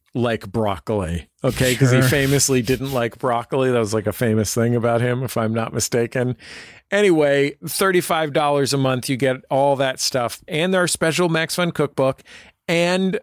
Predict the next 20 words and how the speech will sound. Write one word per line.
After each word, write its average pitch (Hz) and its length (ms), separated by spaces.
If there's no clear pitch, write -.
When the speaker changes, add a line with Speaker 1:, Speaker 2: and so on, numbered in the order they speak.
Speaker 1:
a 135 100
killer 160 460
apron, 127 640
hundred 151 300
bucks 143 300
a 135 60
month, 120 260
you 123 80
get 120 160
all 117 180
that 110 240
stuff, 104 460
plus 131 360
the 120 280
H 120 280
Q 117 240
Access 110 480
Pass, 101 480
which 107 220
is 104 260